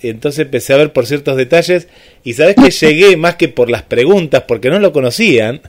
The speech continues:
<laughs> llegué por un detalle particular que era el de las cortinas, la decoración que tenía la casa,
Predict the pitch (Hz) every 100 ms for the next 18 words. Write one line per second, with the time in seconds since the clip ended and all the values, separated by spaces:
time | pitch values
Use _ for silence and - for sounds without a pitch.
0 | _ - 160 _ - - - - - 147
1 | 170 196 175 180 180 165 196 180 - 135
2 | 165 - _ _ - 123 143 117 143 156
3 | 165 175 156 127 - 107 - 147 110 85
4 | 107 107 110 120 120 107 - 165 127 104
5 | 98 104 107 107 113 - - 269 135